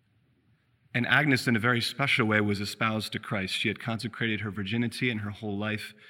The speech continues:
to Christ already, and she had taken our Lord Jesus as her spouse. And I think there were some influential people who wanted her hand in marriage and to, to,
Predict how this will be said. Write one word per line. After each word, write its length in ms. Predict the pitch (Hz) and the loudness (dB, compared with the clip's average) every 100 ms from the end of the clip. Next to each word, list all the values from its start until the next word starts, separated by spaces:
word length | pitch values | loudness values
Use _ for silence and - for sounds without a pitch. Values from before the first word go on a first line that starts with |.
| - - | -20 -10
to 100 | 113 | -8
Christ 460 | - 113 110 - - | -2 -2 -2 -4 -4
already, 500 | 110 120 117 98 92 _ _ _ _ _ | -2 0 0 -2 -6 _ _ _ _ _
and 400 | 113 107 104 98 - - _ _ _ _ _ _ _ _ _ _ - | -2 0 2 0 -4 -20 _ _ _ _ _ _ _ _ _ _ -6
she 260 | - 127 | -2 2
had 360 | 113 107 101 92 _ _ _ _ - | 2 2 0 -4 _ _ _ _ -4
taken 300 | 151 143 131 | -2 4 4
our 100 | 107 | 4
Lord 220 | 107 104 | 2 0
Jesus 560 | 101 135 113 104 - - | 2 2 2 -4 -6 -6
as 140 | 107 - | -8 -4
her 120 | 104 | -6
spouse. 600 | - 110 98 87 - - - _ _ _ - - _ _ - - _ _ _ - | -4 -4 -6 -8 -12 -12 -16 _ _ _ -20 -20 _ _ -20 -20 _ _ _ -8
And 100 | 101 | -6
I 60 | |
think 380 | 95 123 95 - _ | 0 0 0 -10 _
there 120 | 110 104 | -2 0
were 280 | 95 92 - - _ _ | 0 -4 -8 -20 _ _
some 420 | - - 101 95 - _ _ _ _ _ _ | -6 0 0 0 -4 _ _ _ _ _ _
influential 560 | 120 117 127 127 127 120 | -2 2 2 2 2 0
people 360 | 135 147 156 120 | 2 0 0 0
who 120 | 117 | 0
wanted 260 | 117 120 | 2 2
her 80 | 110 | 0
hand 300 | 107 117 113 | -2 0 0
in 100 | 101 | 0
marriage 400 | 101 110 120 117 | 0 0 0 0
and 160 | 107 101 | -2 -2
to, 280 | 110 101 92 - - - - | -2 -4 -4 -10 -20 -20 -12
to, 300 | - 98 | -8 -6